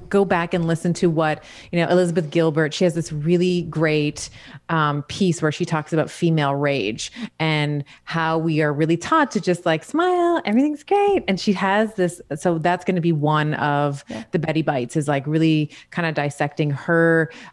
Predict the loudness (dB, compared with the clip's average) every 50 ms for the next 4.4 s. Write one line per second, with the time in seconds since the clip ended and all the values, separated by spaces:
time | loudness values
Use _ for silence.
0 | _ -6 -4 -2 -2 -2 -4 -4 -4 -6 -6 -8 -10 -14 _ _ -6 -2 2 2
1 | 2 2 0 -2 -2 -2 0 0 0 -2 0 0 2 4 4 2 2 2 0 2
2 | 2 2 0 0 -2 -2 -4 -4 -4 -4 -2 -2 -2 -2 -2 -2 0 0 0 2
3 | 2 2 0 0 -2 -2 -2 -2 -2 0 0 2 2 2 2 0 0 0 0 2
4 | 2 2 2 0 -2 -6 -10